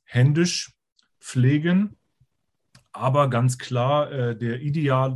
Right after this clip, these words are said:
also die Vision vom digitalen Zwilling, äh, äh, wäre unbedingt, äh, sowas zu vermeiden und dann dafür zu sorgen, dass, äh, dass praktisch de-, die, die Aktualisierung, die Synchronisation, äh,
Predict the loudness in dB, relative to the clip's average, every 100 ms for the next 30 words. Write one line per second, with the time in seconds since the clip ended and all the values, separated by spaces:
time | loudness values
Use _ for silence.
0 | -8 -10 -8 -6 -2 0 4 4 2 2
1 | 2 2 2 2 2 0 2 2 0 -4
2 | _ _ _ -14 -8 -8 -4 -4 -2 0
3 | 0 0 2 2 4 4 4 4 -2 -4
4 | -4 -4 -4 -4 -4 -2 2 2 2 0
5 | -2 -4 -4 -4 -4 -6 -4 -4 -2 0
6 | 0 -2 -8 -20 -20 -20 _ -12 -8 -6
7 | -6 -8 -10 -14 -12 -10 -8 -4 -4 -2
8 | -4 -2 0 0 2 2 2 0 -4 -4
9 | -6 -2 2 2 4 4 4 4 4 4
10 | 4 4 4 -2 0 4 4 2 -2 -6
11 | -6 -10